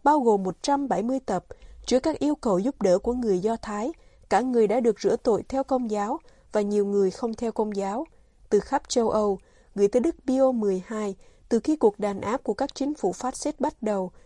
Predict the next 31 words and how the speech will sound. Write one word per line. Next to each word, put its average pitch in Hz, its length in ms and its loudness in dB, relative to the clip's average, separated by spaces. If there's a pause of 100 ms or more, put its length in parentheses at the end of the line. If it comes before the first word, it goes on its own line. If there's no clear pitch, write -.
(180)
vào 214 120 2
những 190 240 -2
năm 285 120 -2
một 233 120 -8
nghìn 190 240 -6
chín 208 200 -6
trăm 220 260 -4
ba 208 160 -4
mươi 202 300 -2 (300)
và 208 100 -2
một 196 140 -4
nghìn 196 220 -2
chín 208 220 -4
trăm 202 320 -6
bốn 214 260 -2
mươi. 208 280 -2 (840)
Vào 220 160 4
ngày 214 260 0
hai 240 200 -2
mươi 233 140 -2
ba 220 180 2
tháng 220 220 -8
sáu 233 360 -2 (280)
năm 226 200 0
hai 294 160 0
nghìn 220 220 -2
không 220 220 -6
trăm 214 240 -4
hai 214 160 -8
mươi 208 120 -4
hai, 196 320 -6